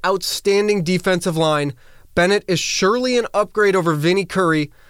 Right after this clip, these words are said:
who they quickly dealt to Tampa Bay after the trade with Seattle.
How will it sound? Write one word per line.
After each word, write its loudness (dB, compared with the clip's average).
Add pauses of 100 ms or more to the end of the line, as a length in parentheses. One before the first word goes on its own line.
(120)
who 0
they 2
quickly -2
dealt 2
to -6
Tampa -2
Bay 2
after -2
the -4
trade 0
with -2
Seattle. 0